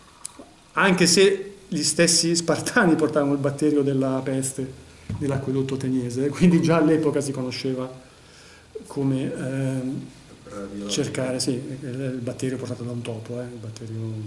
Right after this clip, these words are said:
Speaker 1: della peste, la guerra biologica, già nasce lì. Quindi, per dire cosa?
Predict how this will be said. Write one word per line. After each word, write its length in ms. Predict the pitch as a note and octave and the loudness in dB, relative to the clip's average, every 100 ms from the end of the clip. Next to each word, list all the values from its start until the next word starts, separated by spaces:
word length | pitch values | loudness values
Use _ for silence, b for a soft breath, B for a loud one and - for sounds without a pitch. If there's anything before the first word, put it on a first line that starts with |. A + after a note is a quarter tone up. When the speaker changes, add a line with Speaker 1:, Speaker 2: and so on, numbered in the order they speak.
| A2 | -10
Speaker 1:
della 140 | A2+ | -12
peste, 260 | A2 G#2+ - - B B B B B B B B B B B - | -12 -12 -12 -14 B B B B B B B B B B B -16
la 60 | A#2+ | -8
guerra 180 | B2+ A#2+ | -6 -6
biologica, 500 | A#2+ A2+ A2 A2+ A#2+ - - G3 - | -6 -8 -8 -10 -14 -16 -18 -18 -14
già 280 | C#3+ A#2+ A#2 | -12 -10 -8
nasce 200 | A2+ - A2+ | -8 -10 -10
lì. 60 | G#2+ A2 - - - - - - - - - - B B B B B B - | -10 -12 -16 -20 -20 -20 -20 -20 -20 -20 -20 -20 B B B B B B 0
Quindi, 300 | F3+ E3+ E3 | 4 6 4
per 480 | - - - D#3+ | 0 -8 -8 -4
dire 180 | D3 D3+ | 2 2
cosa? 420 | - C3 B2 C3 | 4 0 0 -4